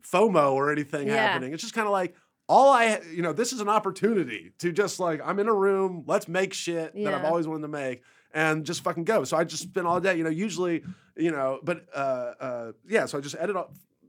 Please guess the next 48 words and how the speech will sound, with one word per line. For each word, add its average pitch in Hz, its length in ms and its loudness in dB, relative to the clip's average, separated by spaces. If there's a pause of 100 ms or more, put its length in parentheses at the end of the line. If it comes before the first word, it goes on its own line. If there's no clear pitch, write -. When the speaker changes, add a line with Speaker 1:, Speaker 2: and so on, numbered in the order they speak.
(100)
Speaker 1:
beginning 156 340 -6
to 170 60 -6
end 175 140 -4
all 170 100 0
day, 151 280 -4
and 151 100 -4
I - 20 -2
crank 175 340 -6
shit 180 240 -4
out, 190 360 0
like, 123 200 -8 (260)
so 185 280 0
much 185 160 -2
Speaker 2:
Yeah. 180 80 -6
Speaker 1:
more. 165 400 2 (240)
And 160 120 0
then 185 200 0
now 233 320 8
I'm 190 120 4
like, 175 200 2
here 220 120 2
we 220 120 6
are 190 320 6
in 175 160 0
the 180 80 -2
non-pandemic 175 720 0
times, 131 460 -4
which 139 220 -8 (120)
theoretically 151 420 0
we 139 120 -2
want. 135 440 -2 (220)
<laughs> - 220 -12
Speaker 2:
Yeah. 233 240 2
Speaker 1:
And 214 120 6
I'm 214 160 4
like, 190 200 2 (360)
"Why 254 260 8
am 330 220 4
I 247 100 6
not 240 240 4
getting 220 240 -2
shit 220 260 0
done - 280 4
as 151 180 -2
much?" 143 240 -2
It's 190 100 -6
'cause 269 300 4
there's 202 100 -8